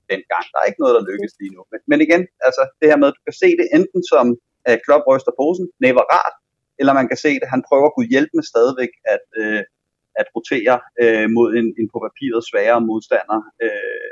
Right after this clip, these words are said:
øh, lige op til en, til, til en Champions League-kamp. Det er nøjagtigt det samme, vi har set de sidste, øh, to sæsoner. Og jeg, jeg, jo, jeg kan sagtens følge den der med, at vi skal prøve at, øh, at, at, at ryste posen, og jeg tror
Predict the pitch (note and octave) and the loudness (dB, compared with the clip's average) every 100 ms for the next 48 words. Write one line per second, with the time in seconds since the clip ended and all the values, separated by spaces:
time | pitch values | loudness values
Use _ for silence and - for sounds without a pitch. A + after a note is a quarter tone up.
0 | - _ - - A#1 - - B2+ A2 G#2 | -20 _ -16 -14 -12 -14 -10 -2 0 0
1 | - A2+ G#2+ - - G#2 - A2 G2+ G2+ | -2 -6 -6 -10 -12 -12 -8 -10 -8 -12
2 | F#2+ - A2+ - G2+ _ A2+ F#2+ G2 _ | -12 -16 -14 -8 -8 _ -8 -4 -4 _
3 | _ G2 G#2 G2+ - F#2+ - _ _ _ | _ -10 -10 -12 -14 -16 -16 _ _ _
4 | A2 - - G2+ G2 - F#2 _ - F#2 | -20 -20 -10 -8 -8 -12 -20 _ -12 -12
5 | - _ _ _ _ _ _ C#3 D3 D3+ | -14 _ _ _ _ _ _ 4 6 6
6 | D3 D#3 D3 C3 F3+ E3+ D#3 D#3 D#3 E3 | 6 4 4 4 4 4 2 2 2 2
7 | E3 F3 - D#3 E3+ D#3+ C#3 C#3+ C#3+ D3 | 2 -2 0 2 4 4 4 4 6 6
8 | D3 C#3 - - C3+ C#3 D#3 C#3+ A#2+ A#2 | 4 -2 -8 0 4 6 8 8 8 8
9 | A#2 A2+ F#2 A#2+ - - A#2+ - A#2+ A2 | 8 6 6 2 2 0 0 2 0 0
10 | B2+ - - C3 C3 - B2 - | -2 -4 -6 -4 -4 -4 -4 -2